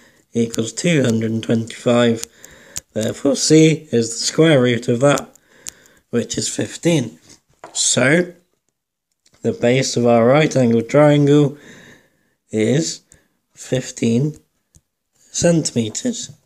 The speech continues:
Jobs are good. Now again, we've got both of the ingredients that we need to find the red length. So,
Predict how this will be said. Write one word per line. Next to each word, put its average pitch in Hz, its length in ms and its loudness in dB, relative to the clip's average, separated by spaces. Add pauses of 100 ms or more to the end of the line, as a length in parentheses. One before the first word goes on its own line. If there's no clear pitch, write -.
Jobs 117 280 -12
are 123 60 -10
good. 165 380 -4 (440)
Now 117 180 -8
again, 156 480 -2 (300)
we've 113 120 -18
got 107 260 -14
both 170 300 -6
of 123 80 -10
the 135 120 -4
ingredients 117 640 -8
that 117 140 -10
we 110 120 -12
need 120 380 -4 (440)
to - 120 -18
find 113 460 -2 (200)
the 123 100 0
red 151 340 2
length. 277 500 2 (1000)
So, 165 460 4